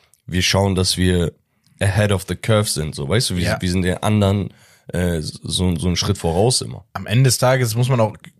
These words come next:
Speaker 2: einfach sagen, alles, was jetzt noch verlängert, also auch Militao und so weiter, du kannst immer, die, die sehen ja, die wissen ja selber, wer alles verlängert hat.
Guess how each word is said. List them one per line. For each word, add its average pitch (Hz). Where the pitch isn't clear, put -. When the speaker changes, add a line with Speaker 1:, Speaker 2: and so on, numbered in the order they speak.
Speaker 2:
einfach 110
sagen, 104
alles, 117
was 104
jetzt -
noch 117
verlängert, 113
also 92
auch 80
Militao 95
und 92
so 98
weiter, 110
du 92
kannst 113
immer, 127
die, 110
die 120
sehen 131
ja, 117
die 104
wissen 139
ja 135
selber, 120
wer 107
alles 104
verlängert 95
hat. 87